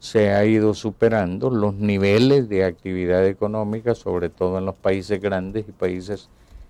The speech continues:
emergentes, se han ido nivelando, han ido aumentando y en consecuencia la demanda de energéticos y de combustibles aumenta y entonces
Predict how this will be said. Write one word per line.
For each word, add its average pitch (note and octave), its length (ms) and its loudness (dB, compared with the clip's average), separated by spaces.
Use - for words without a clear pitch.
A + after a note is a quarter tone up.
emergentes, G#2 840 -8
se F#2+ 200 -6
han F#2 140 -6
ido G2+ 320 -4
nivelando, G#2 1300 0
han G2 240 -6
ido G#2 360 4
aumentando A2 840 0
y A2+ 120 0
en F#2+ 100 -8
consecuencia G#2 1040 -4
la G#2+ 320 6
demanda G#2+ 720 4
de G2 200 2
energéticos G2 1000 -2
y G2 60 -2
de F#2+ 160 2
combustibles G2 880 -2
aumenta A#2 680 2
y F#3 120 0
entonces G#2 440 -2